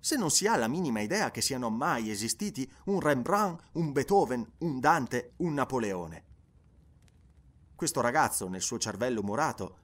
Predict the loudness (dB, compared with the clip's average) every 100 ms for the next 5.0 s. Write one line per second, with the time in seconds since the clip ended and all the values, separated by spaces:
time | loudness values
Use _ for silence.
0 | -20 -8 -2 0 0 0 0 0 -2 -2
1 | -2 -4 -6 -10 -14 -20 -20 -20 -20 -2
2 | 0 2 0 0 0 -2 -4 -4 -2 -2
3 | 0 0 2 0 0 0 2 2 2 0
4 | -2 -2 -2 0 0 0 -2 -6 -12 -18